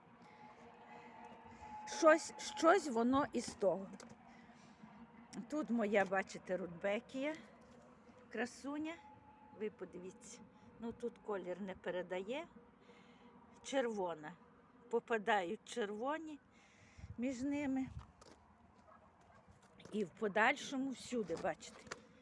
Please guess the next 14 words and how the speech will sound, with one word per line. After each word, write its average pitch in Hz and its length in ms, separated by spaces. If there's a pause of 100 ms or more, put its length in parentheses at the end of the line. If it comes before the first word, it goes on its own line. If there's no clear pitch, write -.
(300)
отака - 480 (1200)
історія. 285 760 (1040)
Я 208 340
тут 202 240 (100)
нічого 202 600
не 196 200
прибираю. 262 760 (1040)
Я 208 220
тут 196 280
прополюю, 269 840
але 190 480
періодично, 240 840
але, 190 420 (680)
е, 180 300